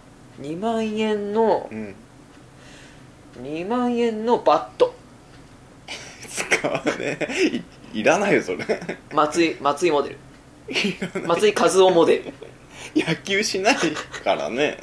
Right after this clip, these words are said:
Speaker 1: でも稼頭央モデルだよ。松井稼頭央モデルだよ。
Speaker 2: 稼頭央なの。
Speaker 1: 稼頭央モデル。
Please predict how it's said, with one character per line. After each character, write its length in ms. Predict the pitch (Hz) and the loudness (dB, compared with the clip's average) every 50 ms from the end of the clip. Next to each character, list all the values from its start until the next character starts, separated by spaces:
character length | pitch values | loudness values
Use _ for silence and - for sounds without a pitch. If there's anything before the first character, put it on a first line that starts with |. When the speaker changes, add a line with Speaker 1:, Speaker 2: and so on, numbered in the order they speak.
| - | -6
Speaker 1:
で 60 | - 208 | -4 -4
も 60 | 196 | -2
稼 260 | - - 170 170 170 | 0 2 2 4 6
頭 120 | 190 196 | 6 6
央 20 | 196 | 8
モ 80 | 190 190 | 6 4
デ 120 | - 127 | 4 2
ル 80 | - 78 | 0 -2
だ 60 | - | -6
よ。 40 | - - - - - - - - - - - - | -8 -10 -12 -12 -12 -12 -12 -14 -16 -14 -6 -2
松 280 | 143 151 - - 139 147 | -2 -2 -2 0 -2 -2
井 60 | - | 0
稼 340 | - - 143 - 151 151 143 | 0 -2 -2 2 2 4 6
頭 100 | 151 151 | 6 6
央 40 | |
モ 60 | 143 - | 6 4
デ 80 | 120 | 2
ル 160 | - 156 170 | 0 0 0
だ 40 | - | 2
よ。 60 | 175 | 0
Speaker 2:
稼 0 | |
頭 60 | - 156 | 0 0
央 40 | |
な 60 | 151 127 | 0 -2
の。 100 | 101 - - - - - | -4 -6 -10 -16 -14 -12
Speaker 1:
稼 240 | - - 143 135 131 | -4 -2 -2 0 2
頭 120 | 151 156 | 2 2
央 40 | 147 | 2
モ 100 | 139 131 | 0 -4
デ 80 | - | -8
ル。 40 | - | -12